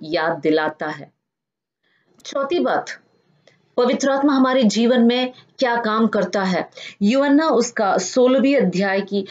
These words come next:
तेरहवीं आयत में इस प्रकार लिखा है कि पवित्र आत्मा हमें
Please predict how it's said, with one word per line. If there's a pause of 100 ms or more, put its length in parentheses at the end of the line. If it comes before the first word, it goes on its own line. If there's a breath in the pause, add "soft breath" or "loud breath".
(220 loud breath)
तेरहवीं
आयत (120)
में
इस
प्रकार
लिखा
है (300 loud breath)
कि
पवित्र
आत्मा
हमें